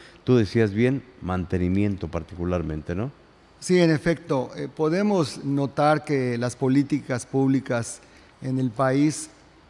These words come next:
Speaker 2: no están atendiendo la conservación de esa infraestructura,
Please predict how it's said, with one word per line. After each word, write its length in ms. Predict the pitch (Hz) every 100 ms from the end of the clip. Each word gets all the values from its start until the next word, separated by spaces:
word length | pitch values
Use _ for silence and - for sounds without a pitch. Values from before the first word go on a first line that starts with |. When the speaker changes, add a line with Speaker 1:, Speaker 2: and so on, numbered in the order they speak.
| -
Speaker 2:
no 320 | 135 151 170
están 460 | 165 - 151 147 143
atendiendo 760 | - 131 120 120 131 135 131
la 140 | 127
conservación 1120 | 120 135 123 - 127 120 117 143 143 147 151 127
de 180 | 123
esa 160 | 123 135
infraestructura, 840 | 113 123 110 113 - 123 113 107